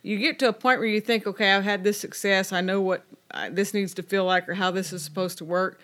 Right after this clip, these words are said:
And so, you know, and you can come out and critique your run in your head and everything, but unless you have somebody there video, unless you have, you know, a second set of eyes, a fresh set of eyes, whatever,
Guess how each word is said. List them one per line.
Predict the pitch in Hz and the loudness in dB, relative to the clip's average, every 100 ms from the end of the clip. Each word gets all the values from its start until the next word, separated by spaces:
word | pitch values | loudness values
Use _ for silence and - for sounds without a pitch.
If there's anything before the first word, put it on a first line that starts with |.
| - _ _ _ 180 | -20 _ _ _ -2
And | 185 175 | 0 -2
so, | - 190 185 175 - - _ _ _ _ - | -2 0 0 -4 -14 -20 _ _ _ _ -2
you | 202 | 4
know, | 202 202 196 196 _ - | 6 6 4 0 _ -2
and | 202 | -2
you | |
can | 190 | -2
come | 226 233 226 | 0 4 6
out | 214 - | 6 4
and | 185 165 | -4 -6
critique | 180 180 214 190 | -10 -4 -4 -2
your | 196 | -2
run | 196 190 | 0 0
in | |
your | 185 185 | -2 0
head | 196 190 | 2 2
and | |
everything, | 185 190 196 202 180 | 0 -2 -2 0 0
but | - _ _ _ _ - | -4 _ _ _ _ -8
unless | 185 214 269 226 | 2 2 2 0
you | 214 | 2
have | 214 208 | 2 2
somebody | 214 214 202 | 0 2 2
there | 180 175 | 2 0
video, | 170 185 180 | 0 0 0
unless | 160 175 220 233 | 0 -2 -2 -4
you | 220 | 0
have, | 214 214 160 _ - | 0 0 -4 _ -4
you | 196 | 0
know, | 175 | 0
a | |
second | - 208 202 - | 0 0 0 -4
set | - 185 | -2 2
of | 170 | 4
eyes, | 170 175 165 | 6 4 2
a | 165 | -4
fresh | - 180 185 | 0 0 0
set | 185 165 | -4 -2
of | 147 | 2
eyes, | 170 180 175 | 2 2 0
whatever, | 165 175 170 | 0 0 0